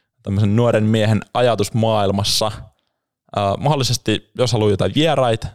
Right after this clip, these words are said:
niin tota, saa laittaa D M ehdottaa sitten vaikka itseensä tai jos tietää jonkun hyvän tyypin, että hei, tämmöstä vois tulla, tulla, niin tota, tää varmaan alkaa muotoutua tästä,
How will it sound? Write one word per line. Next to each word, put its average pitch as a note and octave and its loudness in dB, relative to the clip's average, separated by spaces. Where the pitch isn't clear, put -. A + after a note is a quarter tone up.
niin G#2+ 0
tota, G#2 -4
saa A2+ -2
laittaa G2 0
D A2 2
M G2+ 2
ehdottaa G#2 0
sitten G2+ -4
vaikka G#2 -2
itseensä G#2 0
tai G2 -2
jos - -4
tietää G#2 0
jonkun G2+ 0
hyvän F#2+ 0
tyypin, F#2+ 0
että - -4
hei, F#2+ 0
tämmöstä G2 -2
vois G2+ -2
tulla, G#2+ 0
tulla, G#2+ 0
niin G2 -2
tota, G2+ -4
tää C#4+ 0
varmaan G#3+ 2
alkaa G#3+ 0
muotoutua A2+ 2
tästä, G2+ -2